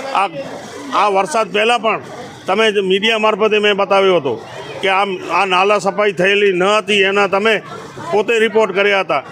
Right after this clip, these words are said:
અને આ રિપોર્ટ તમે અત્યારે પણ તમારી કને કદાચ વિઝ્યુઅલ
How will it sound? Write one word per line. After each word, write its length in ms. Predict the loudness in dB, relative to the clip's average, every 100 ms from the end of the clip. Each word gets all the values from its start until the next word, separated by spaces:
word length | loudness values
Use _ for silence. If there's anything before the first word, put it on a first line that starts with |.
| -12 -6
અને 160 | -4 -2
આ 240 | 2 2
રિપોર્ટ 400 | 2 2 0 0 -8 -16 -16 -16 -4
તમે 220 | 0 2 0 -2 -12 -16 -6
અત્યારે 320 | -2 2 2 2
પણ 180 | 2
તમારી 300 | 2 2 0
કને 200 | 0 0 0
કદાચ 280 | 0 0 2
વિઝ્યુઅલ 340 | 2 4 4